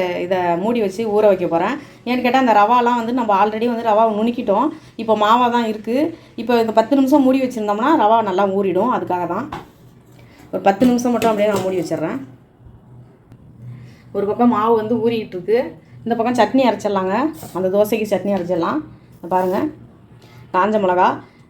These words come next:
உங்களுக்கு அளவுக்கு தகுந்த மாதிரி எடுத்துங்க. இது வந்துட்டு கொஞ்சம் ஒரு மூணு பேர் சாப்பிட்ற அளவுக்கு நான் ஒரு ஏழு மிளகா, எட்டு மிளகா இருக்கு எடுத்திருக்கேன். இது அந்த அளவுக்கு காரம் இல்ல, அதனால தான் எட்டு மிளகா எடுத்திருக்கேன்.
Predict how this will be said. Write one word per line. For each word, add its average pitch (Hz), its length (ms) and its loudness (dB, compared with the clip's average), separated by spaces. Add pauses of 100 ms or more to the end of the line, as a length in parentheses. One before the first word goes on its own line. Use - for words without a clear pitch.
(160)
உங்களுக்கு 247 280 2
அளவுக்கு 254 260 2
தகுந்த 226 200 -2
மாதிரி 240 160 0
எடுத்துங்க. 214 300 -2 (140)
இது 214 100 -2
வந்துட்டு 233 260 -2
கொஞ்சம் 202 280 0
ஒரு 190 100 2 (220)
மூணு 226 180 0
பேர் 240 180 -2
சாப்பிட்ற 208 280 2
அளவுக்கு 196 320 0 (420)
நான் 214 160 2
ஒரு 208 100 4 (300)
ஏழு 214 180 4
மிளகா, 208 260 2 (120)
எட்டு 185 180 -2
மிளகா 214 240 2
இருக்கு 170 180 -2 (400)
எடுத்திருக்கேன். 208 380 -2
இது 208 140 0
அந்த 208 120 2
அளவுக்கு 240 280 2
காரம் 233 280 2
இல்ல, 196 200 2
அதனால 190 260 -2
தான் 208 120 0
எட்டு 180 160 -4
மிளகா 185 200 0
எடுத்திருக்கேன். 180 380 -4